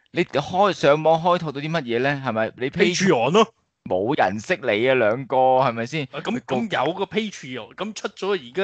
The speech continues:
Speaker 2: 家有人報道佢哋，可能下一個佢哋就話，我就係嗰個阿峰仔啊，啊，唔係黃之鋒喎，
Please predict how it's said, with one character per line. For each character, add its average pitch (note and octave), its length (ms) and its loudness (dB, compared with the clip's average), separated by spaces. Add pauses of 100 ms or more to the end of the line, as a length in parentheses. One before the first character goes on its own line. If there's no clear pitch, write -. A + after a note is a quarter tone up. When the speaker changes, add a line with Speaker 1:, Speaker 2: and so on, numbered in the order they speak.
(120)
Speaker 2:
家 G3 60 -20 (260)
有 D#3+ 100 0
人 C#3+ 160 0
報 F3 240 -2
道 D#3+ 120 0
佢 D3 220 -2
哋， D3 140 -4
可 E3 100 0
能 E3+ 140 -8
下 C#3+ 200 0
一 - 40 -2
個 - 160 -6
佢 D3+ 160 -8
哋 D3 160 -6
就 C3 140 -10
話， A#2+ 140 -6 (220)
我 C3 140 -8
就 - 100 -14
係 A2 160 -16
嗰 C3 140 -10
個 D3+ 80 -6
阿 B2+ 180 -6
峰 C#3+ 300 -8
仔 - 160 -12
啊， G#2+ 800 -10
啊， - 20 0
唔 C3 160 -6
係 B2+ 160 0
黃 A2 180 -4
之 F3 160 -6
鋒 D#3+ 220 -2
喎， G#2+ 240 -4